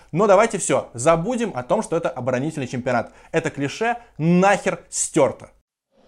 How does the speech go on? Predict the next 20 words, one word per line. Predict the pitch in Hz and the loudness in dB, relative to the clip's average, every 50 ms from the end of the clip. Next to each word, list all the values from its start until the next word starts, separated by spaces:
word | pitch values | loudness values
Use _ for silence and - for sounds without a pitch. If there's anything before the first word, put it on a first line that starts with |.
| - - - - - - - - - - - - - 508 508 - - - - - - - - - - - - - - - - - - - - - - - - - - - - - - - - - _ _ _ _ _ | -20 -20 -20 -20 -20 -20 -20 -20 -20 -20 -20 -20 -18 -18 -18 -18 -18 -18 -18 -16 -16 -16 -16 -16 -16 -18 -18 -18 -18 -18 -18 -18 -18 -18 -20 -20 -20 -20 -20 -20 -20 -20 -20 -20 -20 -20 -20 -20 _ _ _ _ _
Антонио | 143 151 160 151 156 190 185 165 151 135 131 127 | 0 0 0 2 4 4 4 4 4 4 2 0
Конте | - - 190 214 240 247 247 247 233 - - | 2 4 4 4 4 2 0 -2 -4 -4 -4
может | 135 139 147 170 175 202 - - | -2 0 2 2 2 0 -4 -4
уйти | 143 131 123 - - 165 | -6 -8 -6 -6 -6 -6
из | 160 - 147 147 - - | -2 -2 -2 -2 -2 -2
Интера. | 165 151 123 - - - - - - - - - _ - | -2 -2 -2 -2 -6 -12 -14 -18 -20 -20 -20 -14 _ -2
Интер, | 214 233 214 - 170 | -2 -2 -2 -2 -4
кстати, | - 156 135 131 127 | -2 -4 -4 -4 -6
финишировал | - - 143 151 147 - 202 196 165 139 | -10 -8 -8 -6 -4 -2 -2 -2 -2 -2
всего | - - 170 | -4 -4 -4
лишь | 185 - - | -4 -4 -6
в | 156 117 131 - - | -8 -12 -12 -6 -2
одном | 151 170 160 165 185 190 180 151 123 123 | -2 -2 -2 -2 -4 -2 -2 -2 -2 -4
очке | 120 123 - - - - 160 123 | -6 -10 -10 -12 -8 -6 -6 -4
от | 113 - 120 | -4 -4 -6
Ювентуса. | 131 151 202 233 233 - - - 123 | -6 -6 -6 -8 -10 -12 -12 -10 -8
Ювентус | 117 135 185 185 139 135 - | -8 -8 -8 -10 -12 -12 -10
там | - 127 123 | -10 -10 -10
полностью | 123 - - 175 160 143 123 120 - - - 113 | -12 -12 -12 -12 -10 -8 -10 -10 -10 -12 -14 -10
засрал | 104 120 131 123 - - - - 131 135 123 104 98 | -8 -6 -6 -6 -8 -10 -8 -4 0 0 0 0 -2